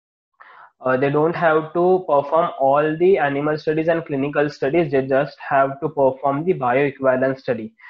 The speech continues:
And once the generic drug is bioequivalent, that means it has the same bioavailability as that of the branded drug. It means that they, it will have the similar clinical efficacy,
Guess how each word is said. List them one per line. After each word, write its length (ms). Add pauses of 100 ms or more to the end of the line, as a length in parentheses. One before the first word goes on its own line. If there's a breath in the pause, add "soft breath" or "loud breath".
(140 loud breath)
And 220
once 280
the 180
generic 460
drug 160
is 120
bioequivalent, 1200
that 200
means 220
it 100
has 300
the 100
same 400
bioavailability 1300 (120)
as 300
that 320
of 240
the 80
branded 560
drug. 160 (260)
It 200
means 220
that 220
they, 180
it 200
will 160
have 280
the 80
similar 440
clinical 480
efficacy, 680